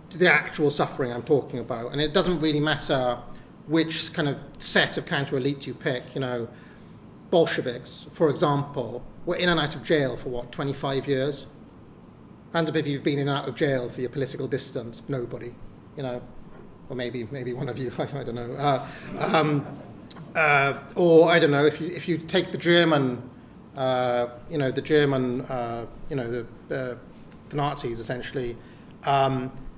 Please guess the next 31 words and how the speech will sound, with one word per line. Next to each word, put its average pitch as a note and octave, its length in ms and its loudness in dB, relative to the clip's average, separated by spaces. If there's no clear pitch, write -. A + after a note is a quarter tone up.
they E3+ 260 6
had D3 380 2
suffered D3+ 380 0
in C#3+ 180 0
World C#3 180 2
War C3+ 140 2
One. C#3 280 -2
They'd D3 140 0
all D3 320 4
served C#3 280 2
in, C3 80 0
the, C#3 60 -4
they D3 140 2
were D3 120 0
all D3+ 300 4
soldiers. D3 600 0
They D3+ 120 4
were, D#3 80 4
they'd C#3+ 380 0
suffered C#3+ 280 -2
a, C3+ 160 0
you D#3+ 80 0
know, C#3 340 0
world-altering C#3+ 1160 4
humiliation C3+ 760 -2
on B2 80 -10
the B2 60 -6
world B2 280 -2
stage. A#2 400 -8
Um, B2 500 -2
again, B2 420 0